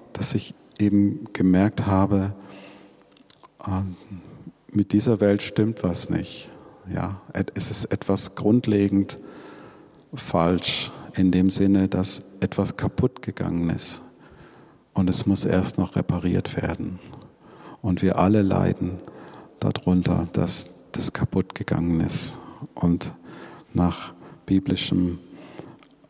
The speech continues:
Verständnis beginnt das natürlich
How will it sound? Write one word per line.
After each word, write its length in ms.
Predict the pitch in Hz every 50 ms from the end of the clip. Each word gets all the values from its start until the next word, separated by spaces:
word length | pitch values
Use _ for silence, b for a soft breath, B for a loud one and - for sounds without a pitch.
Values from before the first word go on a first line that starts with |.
| _ _ -
Verständnis 880 | - - - - - - - - 104 107 107 101 104 104 98 98 - -
beginnt 480 | - - 147 - - 98 95 95 95 -
das 240 | 95 90 - - -
natürlich 720 | 90 - - - 95 87 90 92 87 - - - -